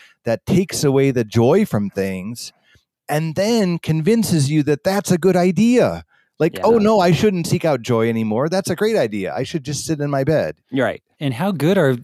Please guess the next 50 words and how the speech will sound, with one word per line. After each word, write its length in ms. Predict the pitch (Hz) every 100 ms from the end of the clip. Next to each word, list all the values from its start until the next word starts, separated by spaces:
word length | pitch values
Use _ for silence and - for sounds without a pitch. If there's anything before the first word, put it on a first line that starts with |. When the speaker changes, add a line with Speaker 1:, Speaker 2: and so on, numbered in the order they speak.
| -
Speaker 3:
are 120 | 139
we 220 | 127 139
at 80 | 123
actually 380 | 123 139 - 113
recognizing 840 | 101 117 120 113 98 92 90 98
that 180 | 90 90
in 120 | 92
ourselves? 520 | 90 - 92 90 87
Like, 220 | 101 95 -
how 220 | 143 143
often 320 | 139 135 135
do 80 | 123
you 60 |
find 320 | 113 123 113 -
people 340 | 139 131 113
like 220 | 107 101
Mitch 340 | 104 110 110 -
who 80 |
recognize 560 | 104 127 139 139 127 123
it, 140 | 113
get 180 | 110 143
help, 380 | 127 135 123 - - - - - _
versus 600 | 131 127 - 127 113 -
how 220 | - 135 127
often 300 | 123 131 120
is 140 | 110
it 80 | 107
others 320 | 113 120 104
who 120 | -
are 100 | 107
really 240 | 107 110 104
pointing 360 | - 117 101
that 140 | 95 98
out, 220 | 98 92
like 180 | 95 92
saying, 220 | - 110
"Hey, 160 | 120 131
you 160 | 135
used 220 | 139 170
to 80 | -
really 200 | 147 147
enjoy 300 | 123 123 147
this. 220 | 107 95
You 60 | 120
don't 160 | 131 117
do 120 | 143
it 80 | 143
anymore. 360 | 98 95 101
What's 240 | 104 110 120
up?" 260 | 90 -